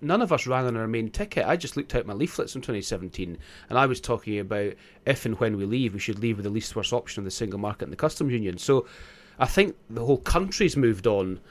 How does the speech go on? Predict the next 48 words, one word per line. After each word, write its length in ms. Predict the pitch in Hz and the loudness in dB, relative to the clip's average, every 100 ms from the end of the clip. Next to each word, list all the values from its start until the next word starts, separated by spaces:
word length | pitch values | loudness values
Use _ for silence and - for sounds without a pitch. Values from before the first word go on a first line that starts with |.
| - - | -20 0
rather 220 | 117 113 | 4 4
than 100 | 110 | 2
it 80 | 101 | 0
being 240 | 117 107 | 0 0
about 320 | 101 107 98 | 0 0 -2
leave 240 | 107 113 101 | -2 -2 -2
or 100 | 101 | -4
remain. 460 | 98 120 127 107 - - - | 0 2 2 0 -6 -18 0
But 140 | 139 | 0
people 260 | - 202 170 | 2 4 8
around 240 | 139 135 | 8 6
here 360 | - 135 120 104 - - - - | 4 4 4 2 -6 -20 -20 -2
um, 240 | 120 117 113 | 0 0 0
although 200 | 127 139 | 2 2
it's 100 | 135 | 2
taken 260 | 143 123 110 | 0 0 0
a 60 | 117 | 2
long 160 | 117 120 | 0 0
time, 300 | 151 151 123 | 0 0 -2
are 40 | |
pretty 260 | - 151 120 | -2 -4 -2
happy 380 | 147 165 147 | -2 -2 -2
with 200 | 107 107 | -4 -4
Labour's 480 | 117 120 113 104 - | -2 0 0 -4 -8
Brexit 480 | 113 127 - - - | -2 -2 0 -6 -2
policy 360 | 156 214 - 123 | -2 -2 -2 -2
going 180 | 107 | 0
into 120 | 104 107 | -2 -4
this 220 | 110 101 | -4 -2
election 440 | 107 101 - 101 | -4 -4 -6 -6
of 300 | 101 98 - - | -6 -8 -12 -16
a 60 | 104 | -8
people's 320 | 117 110 104 | -6 -6 -4
vote 140 | 117 | -2
with 60 | 110 | 2
the 80 | 117 | 0
option 220 | - 117 | 0 -6
to 80 | 113 | -4
remain. 300 | 120 165 147 | 2 2 6
All 160 | 175 | 6
the 80 | 151 | 8
rest 240 | 131 143 - | 6 4 -2
is 120 | 123 | 2
noise 320 | 135 180 185 | 8 8 6
for 100 | 127 | 0
people 280 | 117 107 107 | -2 0 0
around 200 | 101 90 | 0 -2
here. 220 | 95 | -2